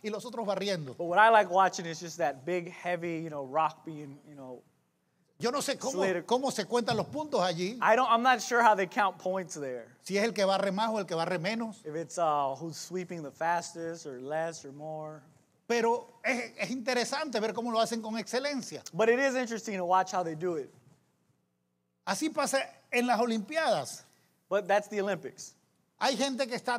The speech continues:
Speaker 1: todos corriendo.
Speaker 2: There's people everywhere running.
Speaker 1: Todo el mundo viendo.
Speaker 2: Everyone's watching.
Speaker 1: Pero lo interesante es que uno solo se lleva la medalla.
Speaker 2: But of all those people, only one person leaves with the gold.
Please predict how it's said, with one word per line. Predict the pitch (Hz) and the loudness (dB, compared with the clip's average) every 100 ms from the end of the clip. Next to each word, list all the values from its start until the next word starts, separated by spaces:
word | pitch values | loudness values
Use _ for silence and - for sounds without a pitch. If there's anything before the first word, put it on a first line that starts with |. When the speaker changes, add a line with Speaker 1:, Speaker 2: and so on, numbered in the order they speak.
| - | -2
Speaker 1:
todos | 302 311 311 | -2 0 -2
corriendo. | - 269 233 294 302 220 139 - _ _ _ _ | 2 0 2 -2 -2 -4 -6 -12 _ _ _ _
Speaker 2:
There's | 135 | -18
people | - 180 180 180 - - | -10 -8 -6 -8 -10 -12
everywhere | 165 175 170 156 | -6 -4 0 0
running. | 147 277 | 4 4
Speaker 1:
Todo | 311 330 | 6 6
el | 330 339 | 6 4
mundo | 359 349 277 | -4 4 4
viendo. | 262 320 359 302 190 131 - _ | 4 0 0 0 0 -2 -12 _
Speaker 2:
Everyone's | 156 214 220 226 220 196 | 6 6 8 4 2 2
watching. | 185 170 165 - 160 156 - _ _ _ _ _ | 6 6 6 -2 -12 -14 -20 _ _ _ _ _
Speaker 1:
Pero | 220 262 | 0 4
lo | 269 | 2
interesante | 233 262 277 285 269 | 2 0 0 -2 -2
es | - | -2
que | 254 | -6
uno | 254 247 | -6 -10
solo | - 240 208 | -10 -8 -8
se | - | -8
lleva | 165 165 | -6 -6
la | 160 | -6
medalla. | 147 135 123 101 - _ 139 | -8 -8 -8 -12 -20 _ -2
Speaker 2:
But | 160 | -2
of | 151 | 2
all | 165 196 226 | 6 8 8
those | 226 214 208 | 6 0 -2
people, | 202 165 147 | -10 -6 -6
only | 151 156 156 | -6 -6 -8
one | 156 175 | -6 -6
person | 180 165 156 160 156 - _ | -6 -6 -6 -10 -16 -20 _
leaves | 139 143 135 | -12 -10 -12
with | 135 | -14
the | 123 | -12
gold. | 123 117 | -12 -12